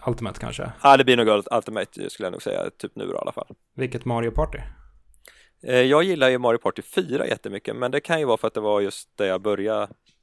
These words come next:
Speaker 2: Det var mitt första Mario Party, så jag spelade jättemycket med mina kusiner back in the days.
Speaker 1: Ja.
Speaker 2: Men, eh, GameCube Mario Partyna tyckte jag var roliga. Men jag tyckte nog, vi spelade något Mario Party Party på Wien, när man å-, all-, då går man inte, vad ska man säga,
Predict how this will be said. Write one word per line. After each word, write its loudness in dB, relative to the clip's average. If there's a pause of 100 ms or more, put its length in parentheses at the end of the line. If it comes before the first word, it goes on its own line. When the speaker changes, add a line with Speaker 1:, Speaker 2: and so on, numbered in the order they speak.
(140)
Speaker 2:
Det -8
var 2
mitt -4
första -2
Mario 2
Party, 0
så -12
jag -6
spelade -2
jättemycket -4
med -8
mina -8
kusiner -10
back -8
in -10
the -10
days. -10 (580)
Speaker 1:
Ja. -6 (180)
Speaker 2:
Men, -6
eh, -4 (500)
GameCube -4
Mario -2
Partyna -2
tyckte -8
jag -2
var 0
roliga. -6 (260)
Men -2
jag 2
tyckte -6
nog, -2 (380)
vi -4
spelade 0
något -8
Mario 0
Party 2 (200)
Party -6 (160)
på -8 (100)
Wien, -6
när -4
man 2
å-, 0
all-, 0
då -2
går 2
man 0
inte, -2
vad -10
ska -10
man -6
säga, 4